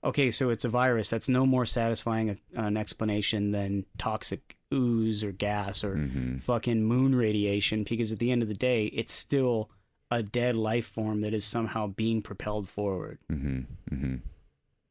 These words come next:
Speaker 1: With, and, and also they explain very, uh, he explains very, um, explicitly that even though it feasts on the living, it doesn't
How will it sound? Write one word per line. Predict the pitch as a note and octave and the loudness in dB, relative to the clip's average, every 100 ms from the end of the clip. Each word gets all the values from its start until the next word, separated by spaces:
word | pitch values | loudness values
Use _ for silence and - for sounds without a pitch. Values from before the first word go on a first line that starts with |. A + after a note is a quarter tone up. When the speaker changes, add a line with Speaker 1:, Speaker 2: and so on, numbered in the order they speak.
| _ _ - | _ _ -12
Speaker 1:
With, | C3+ A2+ G#2 - - _ _ - | -2 0 0 -4 -20 _ _ -4
and, | A#2 A#2 - | 0 0 0
and | A#2+ A#2 | 2 2
also | C3+ C3+ - B2+ | 0 0 2 2
they | B2+ - C3+ B2+ | 2 2 2 2
explain | C3 - - C#3 B2 A#2 | 2 0 2 4 4 4
very, | A#2+ A2+ A2 | 4 4 2
uh, | - G#2 G2+ | 2 0 0
he | - A2 | -4 -6
explains | - B2 A2 | -4 -2 -2
very, | G#2 G#2+ G#2 - | -2 -2 -2 -4
um, | F#2 F2+ F2 _ _ _ _ _ _ - | -4 -4 -8 _ _ _ _ _ _ -6
explicitly | A2 - C3 A2+ A2+ A2 G#2 | -4 0 2 2 2 2 4
that | G2+ - | 2 2
even | B2+ A#2 B2 | 2 4 4
though | A2+ | 4
it | - | 0
feasts | - B2+ C3 D3 | 2 4 4 4
on | C3+ | 4
the | C3 | 4
living, | C3+ C3+ C#3+ | 4 4 4
it | B2+ | 4
doesn't | - B2 A#2+ - | 4 2 2 0